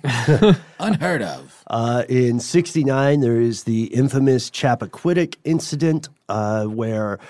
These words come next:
Speaker 3: wherein Mary Jo Kopechne dies, is abandoned to drown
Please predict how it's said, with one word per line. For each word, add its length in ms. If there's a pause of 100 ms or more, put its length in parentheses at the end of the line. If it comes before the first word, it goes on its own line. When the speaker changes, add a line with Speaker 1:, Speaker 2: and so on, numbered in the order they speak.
(220)
Speaker 3:
wherein 380
Mary 260
Jo 340
Kopechne 640
dies, 640
is 280
abandoned 1000
to 420
drown 720